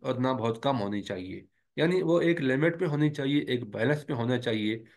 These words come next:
आम तौर पे जब आप ज़्यादा बच्चों को केयर देंगे, ज़्यादा पॉसेसिव होंगे, तो आप बच्चों की तरबियत में कमी छोड़ देंगे,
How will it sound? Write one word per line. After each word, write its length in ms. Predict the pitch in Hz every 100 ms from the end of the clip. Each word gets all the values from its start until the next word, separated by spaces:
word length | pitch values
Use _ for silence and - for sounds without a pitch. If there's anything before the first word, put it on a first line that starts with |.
| _ _
आम 320 | 139 160 180
तौर 220 | 165 160 156
पे 160 | 165
जब 260 | 143 147 147
आप 140 | 139
ज़्यादा 280 | 123 131 175
बच्चों 360 | 151 147 151 147
को 120 | 135
केयर 280 | 127 131 117
देंगे, 320 | 113 113 117
ज़्यादा 240 | 120 160
पॉसेसिव 400 | 131 127 123 147
होंगे, 420 | 110 110 104 110 - - _ -
तो 80 |
आप 240 | 151 147 127
बच्चों 280 | 135 160 156
की 120 | 156
तरबियत 540 | 139 120 117 147 151 147
में 120 | 147
कमी 220 | 160 180
छोड़ 300 | 170 131 123
देंगे, 480 | 107 110 113 113